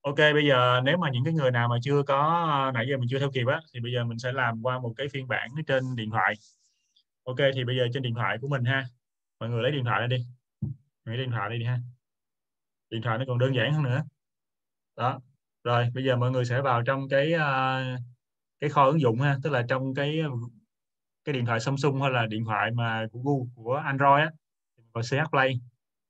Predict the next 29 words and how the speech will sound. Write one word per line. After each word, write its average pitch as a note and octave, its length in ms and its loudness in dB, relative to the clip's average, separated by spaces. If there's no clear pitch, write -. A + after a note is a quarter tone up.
Đó, B2+ 340 -2
còn A#2 340 0
của, A2+ 260 -2
à, B2 540 -2
của A2+ 260 -6
iPhone B2+ 320 2
thì B2 100 0
dùng A2 120 -4
App C#3 180 -4
Store B2 300 4
ha. C3+ 120 0
Cái C3 80 -6
này B2 160 -2
chắc C3+ 100 -6
mọi A#2+ 80 -4
người A2 80 -4
biết D#3 60 -6
rồi. A2 160 -4
Rồi, G#2+ 240 -2
mình A2 180 -4
đánh B2 220 -2
chữ A#2+ 140 -2
Canva B2 340 0
vào. G#2 280 -4
Mình A2+ 80 -6
đánh B2+ 120 -6
chữ B2+ 140 -4
Canva A#2 360 -2
vào G2+ 260 -10